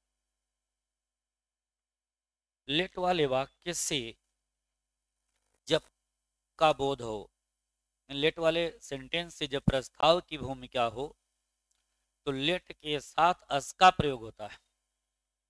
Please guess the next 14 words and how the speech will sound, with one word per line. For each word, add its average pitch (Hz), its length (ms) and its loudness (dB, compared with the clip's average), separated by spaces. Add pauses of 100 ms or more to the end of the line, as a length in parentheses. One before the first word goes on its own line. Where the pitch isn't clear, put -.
(160)
यानी 160 140 -6
अस - 440 0 (480)
उसके 156 240 -6
साथ 175 200 6
जुड़ा 139 240 -2
रहे। 104 200 -10 (3250)
फिर 185 100 -2
इसके 196 220 -2
बाद 185 340 4 (100)
इस 190 160 -6
प्रकार 170 460 4
के 170 180 -2
वाक्यों 147 500 0
को 196 300 -2